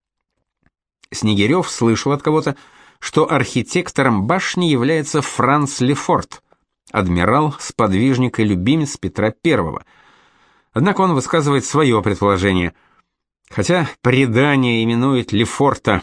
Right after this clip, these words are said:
зодчим этого памятника, но как Петр Первый любил архитектуру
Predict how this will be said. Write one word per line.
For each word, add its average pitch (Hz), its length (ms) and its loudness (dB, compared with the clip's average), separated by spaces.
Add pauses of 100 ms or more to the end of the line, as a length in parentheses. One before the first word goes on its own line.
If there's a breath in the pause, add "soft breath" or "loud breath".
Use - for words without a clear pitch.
зодчим 95 840 -2
этого 90 320 -4
памятника, 180 680 -2 (560 soft breath)
но 151 160 2
как - 340 -2
Петр 147 400 0
Первый 123 480 0
любил 113 440 0
архитектуру 107 960 -2